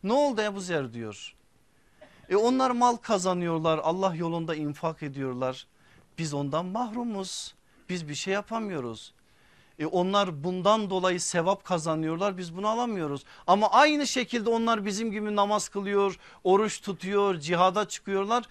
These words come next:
sevap alıyorlar. Biz de bunlar yapınca sevap alıyoruz ama onların yaptıklarını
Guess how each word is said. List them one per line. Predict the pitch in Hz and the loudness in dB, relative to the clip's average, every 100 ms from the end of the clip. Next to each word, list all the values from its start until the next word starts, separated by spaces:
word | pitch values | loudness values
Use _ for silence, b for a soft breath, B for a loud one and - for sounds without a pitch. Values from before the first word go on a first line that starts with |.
| B - | B -8
sevap | - 220 240 196 | 2 6 6 6
alıyorlar. | 180 175 170 175 175 202 | 4 4 2 2 2 -2
Biz | 285 226 | 0 0
de | 208 | 0
bunlar | 208 202 185 | 0 0 2
yapınca | 180 170 180 170 170 147 b b | 0 -2 -6 0 0 0 b b
sevap | - - 185 190 185 | -12 2 4 6 6
alıyoruz | 160 151 156 143 135 - | 2 2 0 -2 -4 4
ama | 202 220 185 | 4 6 4
onların | - 196 202 208 208 240 | 4 0 0 2 2 2
yaptıklarını | 233 202 202 - 214 - 208 196 202 202 | 2 2 2 0 -8 -2 0 0 0 -4